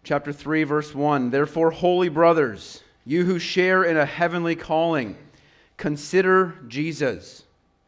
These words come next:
the apostle and high priest of our confession, who was faithful to him who appointed him.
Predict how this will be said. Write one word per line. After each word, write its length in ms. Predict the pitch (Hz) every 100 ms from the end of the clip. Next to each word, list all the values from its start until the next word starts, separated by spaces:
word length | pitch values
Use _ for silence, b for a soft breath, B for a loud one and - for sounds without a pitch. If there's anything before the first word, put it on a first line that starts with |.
| b b -
the 100 | 135
apostle 720 | - - 165 165 - 139 110
and 160 | 123
high 300 | 120 139 156
priest 480 | 160 - 160 160 156
of 100 | 143
our 140 | 139 143
confession, 640 | 147 131 147 147 - 123
who 120 | 147
was 160 | 147 147
faithful 480 | - 156 165 170
to 120 | 160 151
him 460 | 147 147 143 143 B B B B
who 120 | - 139
appointed 540 | - 160 156 151 131
him. 420 | 123 92 87 113